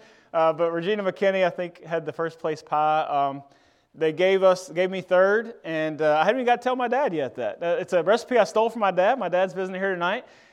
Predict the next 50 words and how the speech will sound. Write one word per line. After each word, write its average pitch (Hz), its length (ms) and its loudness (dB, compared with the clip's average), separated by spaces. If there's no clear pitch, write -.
And 170 160 -4
so, 170 360 4
uh, 165 180 6
what 214 180 6
I 233 80 8
heard 262 300 6
happen, 226 420 2
though, 143 220 2
if 147 80 -6
I 165 40 0
wanna 175 200 -6
be 165 160 -4
just 151 240 -12
totally 175 300 -2
honest, 139 340 -4
we're 151 80 -4
friends 127 320 -10
here, 123 160 -10
right? 127 240 -2
Uh, 160 200 6
what 185 160 8
I, 190 100 10
what 202 140 10
I 202 80 10
heard 247 180 8
happen 220 380 6
was, 170 420 4
uh, 165 160 6
my 165 180 6
daughter, 170 560 8
who, 151 200 -4
who 151 220 -4
still 185 220 -2
loves 180 260 6
me 156 100 -4
at 143 120 -6
this 151 160 -6
stage 135 260 -4
in 127 60 -14
her 135 120 -8
life, 131 320 -4
it 175 200 2
was, 180 400 4
was 175 240 -2
next 220 360 2
to 226 180 0
my 180 180 4
pie, 143 640 4
and 160 140 -6
apparently 170 640 0